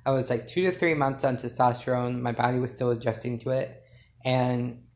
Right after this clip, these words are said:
most people develop anger and irritation when they're first getting on testosterone because of how it,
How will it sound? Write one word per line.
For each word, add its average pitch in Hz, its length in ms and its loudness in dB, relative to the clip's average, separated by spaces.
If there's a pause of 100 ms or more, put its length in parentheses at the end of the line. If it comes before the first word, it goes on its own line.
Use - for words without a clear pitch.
(960)
most 160 340 2
people 165 500 6
develop 135 520 6
anger 131 680 0
and 120 340 -4
irritation 127 880 0
when 123 140 -2
they're 123 140 -4
first 131 440 -2
getting 123 280 0
on 123 180 0
testosterone 127 680 0
because 123 480 0
of 120 140 -2
how 117 380 2
it, 120 420 -2